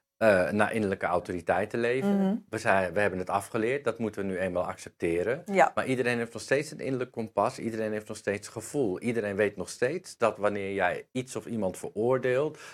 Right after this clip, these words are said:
Speaker 1: voel jij hier, hè, dat voelt niet lekker
Speaker 2: Mhm.
Speaker 1: aan. Iets dat niet lekker aanvoelt, daarvan kunnen we concluderen dat het dus niet klopt.
Speaker 2: Ja.
Speaker 1: Dat is niet wat onze natuurlijke staat wenst. Anders zou het, kijk, als vooroordelen lekker aanvoelt,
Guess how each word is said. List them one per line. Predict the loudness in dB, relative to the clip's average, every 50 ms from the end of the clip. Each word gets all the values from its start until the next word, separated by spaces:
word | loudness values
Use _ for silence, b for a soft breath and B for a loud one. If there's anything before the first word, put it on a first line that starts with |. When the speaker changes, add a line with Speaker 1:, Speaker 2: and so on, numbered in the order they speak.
| B _
Speaker 1:
voel | -6 -2 0 2 6
jij | 8 8 8 8 6
hier, | 2 2 2 2 2 2
hè, | 2 0
dat | 0 -2 -6
voelt | -6 -6 -6 -4
niet | -4 -6 -2 0
lekker | 2 4 4 4 4
Speaker 2:
Mhm. | 6 6
Speaker 1:
aan. | 6 6 4 2 -2 -6 B B B B _
Iets | 0 0 0 0 0
dat | -2 -2 -2 0
niet | 0 -2 0 0
lekker | 0 0 0 0 -4 -4
aanvoelt, | 2 4 4 4 4 2 -2 -6 -6 -4 -4 -4 -6 0 4
daarvan | 6 6 6 4 0 -6 -4
kunnen | -2 -2 0 0 -2
we | -2
concluderen | -2 -2 -4 -2 -2 -4 -2 0 2 2 4 2 2 0
dat | -2 -4 -4
het | -4 -6
dus | -6 -8 -8
niet | -8 -8 -10 -8
klopt. | -4 -2 2 2 2 2 0 -4 -4 2
Speaker 2:
Ja. | 4 4 4 4 B B B
Speaker 1:
Dat | 0 0 0 2
is | 0 -2 -4 -2 0
niet | 0 2 2 0 -2 -2
wat | 4 4 4 4 4
onze | 0 -4 -4 -4 -4 -4
natuurlijke | -4 -4 -4 -2 -2 -2 -2 -2 -4 -8 -12
staat | -14 -4 0 0 0 2 0 -2 0
wenst. | 2 2 2 2 0 -4 -2
Anders | -2 0 0 0 2
zou | 2 4 4 2 0
het, | -4 -10 -16 -16 -18 0
kijk, | 6 6 6 6
als | 6 2 0 0
vooroordelen | 2 4 6 6 6 8 8 8 8 8 10 10 10 10 10 8 8
lekker | 6 6 4 2 2
aanvoelt, | 4 4 6 6 4 2 0 -2 -4 -4 -4 -4 -8 -14 -20